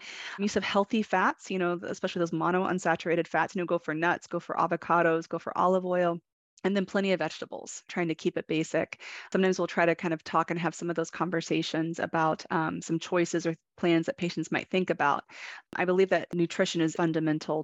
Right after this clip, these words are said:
to successful treatment of pain. And I've had several patients who, when they were able to make that ch-,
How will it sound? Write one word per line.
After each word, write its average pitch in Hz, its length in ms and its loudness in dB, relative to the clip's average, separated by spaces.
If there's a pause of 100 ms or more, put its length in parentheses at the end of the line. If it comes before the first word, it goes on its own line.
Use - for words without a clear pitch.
(120)
to 156 360 0
successful - 460 -4
treatment - 300 -2
of 151 120 -2
pain. 185 380 0 (400)
And 190 100 2
I've 185 120 4
had 180 220 2
several 202 540 0
patients 170 500 -2
who, 175 120 -2
when 170 100 0
they 170 80 0
were 170 100 0
able 180 200 0
to 165 80 2
make 175 320 -2
that 214 240 0
ch-, - 120 -14